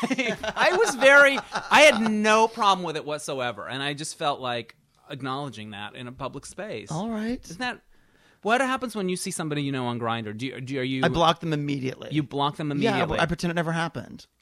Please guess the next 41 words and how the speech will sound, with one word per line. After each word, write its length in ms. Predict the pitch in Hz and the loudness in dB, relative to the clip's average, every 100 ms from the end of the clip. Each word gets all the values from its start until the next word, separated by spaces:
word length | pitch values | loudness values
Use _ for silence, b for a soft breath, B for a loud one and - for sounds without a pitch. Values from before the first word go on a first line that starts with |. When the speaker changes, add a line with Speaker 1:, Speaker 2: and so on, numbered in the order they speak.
| 139 | -18
Speaker 1:
Do 220 | - 151 | -16 -10
you, 200 | 165 175 | -8 -8
do 200 | 151 156 | -6 -4
you, 160 | 160 160 | -4 -2
you're 140 | 170 | -4
not 180 | 165 156 | -2 -2
intrigued 460 | 156 - 151 147 131 | -4 -4 -4 -4 -2
by 120 | 127 | -2
what 200 | 131 - | -2 -4
they've 180 | 131 123 | -6 -4
written 360 | 123 127 123 | -6 -6 -6
or 340 | 117 113 113 110 | -6 -4 -4 -4
what 200 | 170 180 | 0 2
Speaker 2:
No, 460 | 175 170 170 170 170 | 4 4 4 2 2
Speaker 1:
they've, 60 | |
Speaker 2:
that's 200 | 175 - | 0 0
Speaker 1:
yeah. 40 | 208 | -4
Speaker 2:
none 100 | 208 | -2
of 80 | |
my 100 | 202 | -2
bu-, 160 | 135 143 143 | -4 -6 -4
I 100 | 202 | -4
don't 140 | 165 | -2
know. 260 | 131 127 127 | -2 -2 -4
It's 180 | - | -6
none 120 | 160 160 | -10 -8
of 60 | |
my 80 | 151 | -6
Speaker 1:
You 80 | 147 | -4
Speaker 2:
bu-, 80 | - | -2
Speaker 1:
blo-, 80 | 151 | -2
Speaker 2:
I 40 | |
mean, 160 | 185 185 | 0 0
Speaker 1:
boom, 240 | 180 175 | 0 0
block. 280 | 151 127 233 | 0 0 2
Speaker 2:
if 100 | 262 | 0
it's 160 | 294 - | -2 -2
someone 340 | 277 294 277 | -2 0 2
that 100 | 233 | 2
I 120 | 190 | 0
know 600 | 180 170 165 160 156 156 | 4 6 6 6 4 2